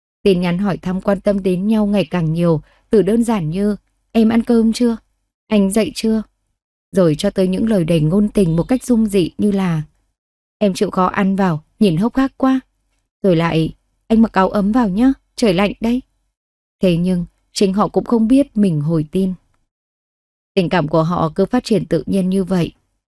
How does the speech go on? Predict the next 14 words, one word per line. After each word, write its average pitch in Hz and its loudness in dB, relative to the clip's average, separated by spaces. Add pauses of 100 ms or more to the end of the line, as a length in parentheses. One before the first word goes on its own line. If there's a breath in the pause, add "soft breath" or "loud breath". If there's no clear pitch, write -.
(160)
đến 180 2
nỗi 190 2
trong 196 -2
lòng 175 0
họ 165 -4
tự - -2
hỏi 175 -2 (200)
họ 233 2
là 190 2
gì 196 -2
của 190 -4
nhau. 185 -4 (680)
Thực - -4
chất, 233 0